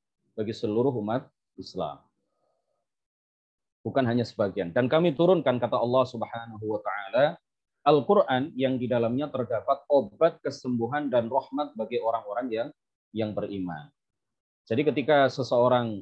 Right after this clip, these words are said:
menulis ayat-ayat Al-Qur'an, ya, ayat-ayat tertentu di dalam Al-Qur'an, ayat kursi misalkan, kemudian digantungkan, dikalungkan di lehernya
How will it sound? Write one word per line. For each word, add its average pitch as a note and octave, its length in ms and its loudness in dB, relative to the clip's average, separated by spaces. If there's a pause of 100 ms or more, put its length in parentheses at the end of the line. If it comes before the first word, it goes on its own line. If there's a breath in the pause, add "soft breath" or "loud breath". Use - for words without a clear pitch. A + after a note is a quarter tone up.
(140)
menulis C#3 480 4
ayat-ayat A#2 400 0
Al-Qur'an, G#2+ 560 -4 (360)
ya, A2 240 -6
ayat-ayat G#2+ 320 0 (120)
tertentu A#2+ 320 -2
di G#2+ 80 -4
dalam G#2 240 -4
Al-Qur'an, G2+ 400 -4
ayat G#2+ 160 -4
kursi A#2+ 320 -4
misalkan, G#2 480 -4
kemudian A2 240 -4
digantungkan, A2 640 -6
dikalungkan A#2+ 560 0
di A2 80 0
lehernya G#2 480 0